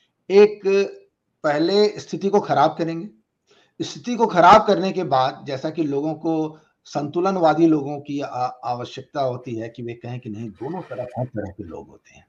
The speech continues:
किसी एक की गलती हम नहीं कर सकते, हम neutral व्यक्ति हैं भाई, हम दोनों तरह के लोगों की गलती मानेंगे। तो संतुलनवादी लोगों ने फिर क्या करना शुरू किया, एक false equivalence create करना शुरू किया between the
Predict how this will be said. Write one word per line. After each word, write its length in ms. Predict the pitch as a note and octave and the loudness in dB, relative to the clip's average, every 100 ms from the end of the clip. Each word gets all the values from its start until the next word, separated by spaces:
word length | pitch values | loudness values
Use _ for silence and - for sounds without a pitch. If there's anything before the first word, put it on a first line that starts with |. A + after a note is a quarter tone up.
| _ _ - - - - - _ | _ _ -20 -20 -20 -18 -18 _
किसी 300 | F3 G3 F#3+ | 2 8 12
एक 120 | G3+ | 10
की 100 | G3+ | 8
गलती 300 | E3+ E3 E3 | 4 2 4
हम 100 | E3 | 2
नहीं 180 | D3+ D#3 | 4 2
कर 160 | D#3 D3 | 2 -2
सकते, 300 | D3+ D3 D3+ | -4 -6 -6
हम 180 | C3 B2 | -4 -4
neutral 360 | A#2+ A#2 D3 | -8 -8 -6
व्यक्ति 340 | C#3 B2+ - C3 | -6 -6 -8 -8
हैं 140 | A#2+ | -8
भाई, 140 | A#2 | -8
हम 160 | A#2 G2+ | -8 -10
दोनों 280 | A2 C#3 E3 | -8 -6 -6
तरह 200 | G2+ A2+ | -6 -8
के 140 | A2+ | -4
लोगों 260 | A2 G#2+ G2+ | -4 -2 -6
की 120 | G#2 | -10
गलती 300 | F2 D#2+ G#2+ | -14 -14 -16
मानेंगे। 420 | D#2 C#2+ D#2+ E2 _ - - | -16 -20 -20 -20 _ -20 -2
तो 80 | D#3 | -2
संतुलनवादी 800 | D3+ C#3+ D3+ G3+ G#3+ F#3 D#3+ E3 | 0 -2 2 6 8 8 8 10
लोगों 300 | D#3 D3+ D#3 | 8 6 2
ने 220 | D3+ D3 | 0 0
फिर 160 | D3 C#3 | -2 0
क्या 160 | C3+ | 0
करना 280 | C3 D3 D#3+ | -2 -2 -2
शुरू 240 | D#3 D#3+ | -2 -2
किया, 300 | D#3 E3 F3 - - - | -2 -4 -4 -8 -16 -12
एक 100 | E3 | -12
false 480 | - E3+ G#3+ A#3 - - | -4 2 4 4 -2 -12
equivalence 680 | - F#3+ E3+ F#3 A#3+ A#3 | -8 0 4 6 4 -2
create 360 | - D#3 D#3 D#3 | 4 6 6 2
करना 300 | C#3 B2+ B2 | -4 -2 -6
शुरू 240 | - A2+ | -6 -8
किया 340 | G#2 D#3 G3 - _ _ _ A#2+ | -4 -2 -2 -4 _ _ _ -6
between 340 | C3 D3 D3 | -2 -2 -2
the 440 | C3+ C#3 C3+ C3 | 2 4 6 4